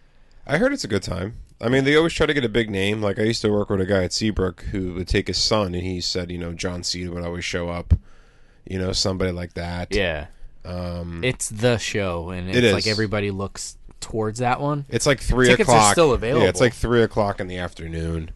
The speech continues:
Speaker 2: Yeah.
Speaker 1: You know?
Speaker 2: It's a midday show. You're in
Speaker 1: Yeah.
Speaker 2: the city and enjoying it. It's the day after Christmas,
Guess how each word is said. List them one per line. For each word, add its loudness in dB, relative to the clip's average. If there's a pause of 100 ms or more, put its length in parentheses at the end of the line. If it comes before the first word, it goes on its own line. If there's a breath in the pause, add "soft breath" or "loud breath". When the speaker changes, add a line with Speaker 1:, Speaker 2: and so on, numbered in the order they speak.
(140)
Speaker 2:
Yeah. 2
Speaker 1:
You -4
know? 0 (140)
Speaker 2:
It's -18
a -12
midday -2
show. 6
You're 4
in 0
Speaker 1:
Yeah. -4
Speaker 2:
the -4
city 0
and -6
enjoying -4
it. -6
It's -12
the -8
day -6
after -2
Christmas, -6